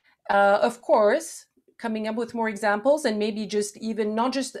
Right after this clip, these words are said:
examples of the bundles, but also the moduli spaces, having a better understanding of the full moduli space. And also an interesting question would be, um, um,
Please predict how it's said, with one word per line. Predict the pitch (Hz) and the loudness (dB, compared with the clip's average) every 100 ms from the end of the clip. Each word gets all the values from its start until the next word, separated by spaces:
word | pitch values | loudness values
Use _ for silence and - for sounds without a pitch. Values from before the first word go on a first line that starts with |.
| - | -6
examples | 202 202 220 220 226 202 | -6 -2 0 0 -2 -4
of | 208 180 | -4 -4
the | |
bundles, | 190 190 208 190 | -2 -2 0 -4
but | 190 190 | -2 -2
also | 196 202 190 185 | -2 -2 -2 0
the | 180 | -2
moduli | 185 185 185 185 | -4 -4 -2 -4
spaces, | 185 185 180 190 | -4 -8 -8 -2
having | 196 202 190 | -2 0 -2
a | |
better | 196 196 196 202 | 0 0 0 -2
understanding | 190 196 196 190 | -4 -4 -4 -4
of | 180 | -4
the | 180 | -6
full | - 302 269 | -4 -2 0
moduli | 196 165 175 165 165 | -2 -4 -8 -8 -8
space. | - 220 370 - - _ - - - | -4 -4 -4 -10 -16 _ -20 -20 -2
And | 294 294 | 0 0
also | - 403 415 247 214 214 247 311 - | 0 -2 -2 0 2 2 0 -2 -10
an | 214 214 | -6 -4
interesting | 220 233 240 226 214 | -4 -6 -6 -8 -10
question | 208 233 254 240 214 | -4 -4 -4 -6 -6
would | 202 | -6
be, | 185 277 214 233 359 _ _ _ _ _ - | -6 -4 -2 -4 -8 _ _ _ _ _ -2
um, | 214 208 202 202 202 202 202 202 196 202 _ _ _ _ _ _ _ _ _ _ _ - | 4 6 6 4 2 -4 -4 -4 -4 -6 _ _ _ _ _ _ _ _ _ _ _ -6
um, | 185 180 180 175 170 | -2 -2 -2 -6 -10